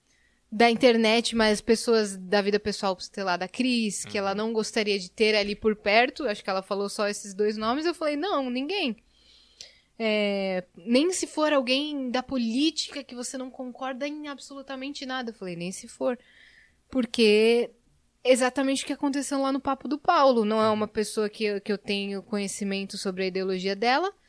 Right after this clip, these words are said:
Speaker 1: só que eu po-, o que que eu posso fazer? Perguntar, discordar,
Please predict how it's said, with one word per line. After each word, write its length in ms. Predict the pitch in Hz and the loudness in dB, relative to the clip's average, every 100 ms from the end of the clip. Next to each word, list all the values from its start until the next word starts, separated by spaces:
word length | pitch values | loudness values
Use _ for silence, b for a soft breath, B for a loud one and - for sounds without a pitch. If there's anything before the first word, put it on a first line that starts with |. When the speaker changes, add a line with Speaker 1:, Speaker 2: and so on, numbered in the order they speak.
| b | b
Speaker 1:
só 200 | - 254 | -6 -4
que 100 | 247 | -2
eu 40 | 254 | -2
po-, 180 | 240 202 | -2 -4
o 40 | |
que 140 | - | -6
que 80 | 220 | -12
eu 40 | 233 | -8
posso 240 | 220 - | -6 -6
fazer? 260 | 214 185 170 | -6 -6 -6
Perguntar, 680 | 208 202 214 220 233 294 b b _ | -6 -6 -6 0 2 2 b b _
discordar, 720 | 202 - 240 226 226 269 | -12 0 2 2 2 2